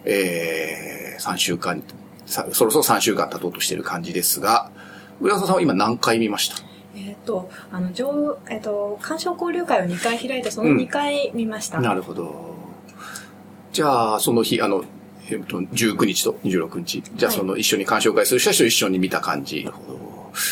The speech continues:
Speaker 1: 私はね、初日に行きました。
Speaker 2: はい。
Speaker 1: 六月十一初日に、の一回目に行きました。
Speaker 2: おー。
Speaker 1: 満-、
Speaker 2: さすが。
Speaker 1: まあ、満-、満席で。
Speaker 2: はあ。
Speaker 1: はい。で、私、まあ、ちょっと監督の、えっと、はい、なんていうか、お-、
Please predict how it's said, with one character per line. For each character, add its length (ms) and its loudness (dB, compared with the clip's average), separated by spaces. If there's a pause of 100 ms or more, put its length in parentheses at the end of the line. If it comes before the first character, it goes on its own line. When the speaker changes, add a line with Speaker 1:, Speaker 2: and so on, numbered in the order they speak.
(160)
Speaker 1:
私 240 4
は 80 6
ね、 80 4
初 140 4
日 260 6
に 80 4
行 100 -2
き 80 -2
ま 80 -4
し 80 0
た。 140 -6 (220)
Speaker 2:
は 220 -10
い。 60 -6
Speaker 1:
六 240 0
月 240 0
十 120 -2
一 120 -2
初 160 2
日 240 0
に、 240 2 (240)
の 160 4
一 100 -2
回 220 4
目 100 4
に 160 -4 (400)
行 60 -2
き 120 0
ま 100 0
し 100 0
た。 100 -6
Speaker 2:
お 20 -16
ー。 40 -18 (480)
Speaker 1:
満-、 220 6
Speaker 2:
さ 60 0
す 60 0
が。 180 4
Speaker 1:
ま 140 4
あ、 40 4
満-、 120 0
満 200 4
席 240 4
で。 340 2
Speaker 2:
は 160 -8
あ。 20 -2 (120)
Speaker 1:
は 280 -6
い。 60 -16 (1160)
で、 200 6
私、 240 4
ま 60 6
あ、 20 8
ち 80 6
ょ 0 -
っ 40 6
と 60 6
監 240 4
督 200 4
の、 360 4 (120)
え 120 4
っ 80 0
と、 440 4 (180)
は 260 0
い、 80 -2
な 120 4
ん 20 -6
て 60 0
い 20 -4
う 40 0
か、 160 2 (640)
お-、 100 2